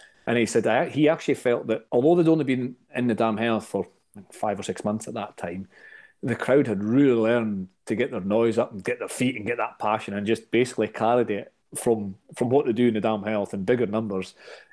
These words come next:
into B T Murrayfield. And he said it actually added to the atmosphere massively. Was he felt, you know, over the years, it seemed to be quite a lot of the Glasgow fans that would make the most noise, even in Edinburgh. Um, but he, he felt last year it was just almost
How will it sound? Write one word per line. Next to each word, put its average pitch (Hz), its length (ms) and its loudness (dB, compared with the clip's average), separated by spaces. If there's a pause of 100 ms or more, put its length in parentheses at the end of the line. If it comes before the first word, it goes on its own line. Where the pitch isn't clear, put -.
into 110 220 -2
B 113 120 4
T 104 160 -4
Murrayfield. 101 500 0
And 98 80 -4
he 90 40 -6
said 113 160 -2
it - 60 -4
actually 117 320 -2
added 107 320 0
to - 80 -20
the 95 80 -2
atmosphere 101 360 -4
massively. 104 540 -2
Was 98 380 -4
he - 80 -10
felt, 113 340 2 (180)
you 139 120 -4
know, 107 160 -4
over 151 240 4
the 110 120 0
years, 123 360 4 (160)
it - 180 -8
seemed 131 300 -2
to 117 80 -2
be 113 140 2
quite 120 200 0
a 143 60 -2
lot 123 100 -2
of 123 60 -8
the 104 80 -4
Glasgow 120 340 0
fans 110 360 -4
that 131 100 -4
would 107 80 -4
make 120 180 -2
the 117 60 -4
most 143 260 2
noise, 143 300 0
even 127 220 0
in 120 100 -2
Edinburgh. 147 460 0 (440)
Um, 107 540 -2 (160)
but 123 140 -2
he, 107 180 -4
he 107 160 0
felt 107 240 0
last 107 320 -2
year 95 100 -2
it - 80 -6
was - 140 -10
just - 220 -12 (260)
almost 101 340 -2